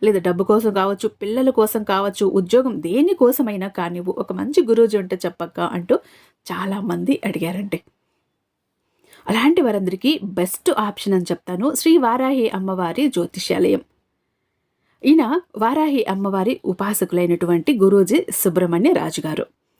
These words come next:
వీరి మొబైల్ నెంబర్ సెవెన్ త్రీ ఎయిట్ సిక్స్ టూ ఫోర్ టూ ఫోర్ టూ ఫోర్. నమ్మకంతో ఒక్కసారి కాల్ ట్రై చేయండి. నెంబర్ వన్ వశీకరణ స్పెషలిస్ట్. అలాగే భార్యాభర్తల మధ్య గొడవలు ఉన్నా, ఆస్తి తగాదాలు, అప్పుల బాధలు, స్త్రీ పురుషులకి ఎటువంటి గుప్త సమస్యలు ఉన్నా,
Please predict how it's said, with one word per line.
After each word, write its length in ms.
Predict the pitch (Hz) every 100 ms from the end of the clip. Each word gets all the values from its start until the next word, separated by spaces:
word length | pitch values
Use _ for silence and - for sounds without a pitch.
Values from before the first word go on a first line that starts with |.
| _ _ _ _
వీరి 260 | 269 392 359
మొబైల్ 400 | 220 240 247 247
నెంబర్ 320 | 180 160 247 294
సెవెన్ 440 | - - 240 294
త్రీ 240 | - 170 170
ఎయిట్ 220 | 196 277 -
సిక్స్ 280 | 175 -
టూ 140 | - 262
ఫోర్ 220 | 214 165 -
టూ 80 | 220
ఫోర్ 200 | - - 185
టూ 80 |
ఫోర్. 260 | 175 - -
నమ్మకంతో 560 | 196 240 311 262 202 175
ఒక్కసారి 460 | - 190 175 190
కాల్ 320 | 196 180 170
ట్రై 120 | 175 170
చేయండి. 320 | 170 170 175
నెంబర్ 360 | 180 170 170
వన్ 220 | 156 233 302
వశీకరణ 500 | 180 - 170 170 170
స్పెషలిస్ట్. 600 | 175 - - 185 175 - - _ - - -
అలాగే 300 | 247 269 233
భార్యాభర్తల 580 | 160 190 233 208 175 175
మధ్య 260 | 170 165 170
గొడవలు 420 | - 185 220 214
ఉన్నా, 180 | 175 170
ఆస్తి 340 | - 214 -
తగాదాలు, 460 | 233 180 175 170 170
అప్పుల 280 | - 247 254
బాధలు, 400 | 185 175 175 190
స్త్రీ 200 | - 285
పురుషులకి 360 | 214 - 185
ఎటువంటి 320 | 175 175 170
గుప్త 240 | 160 180 285
సమస్యలు 440 | 277 175 190 180
ఉన్నా, 260 | 170 175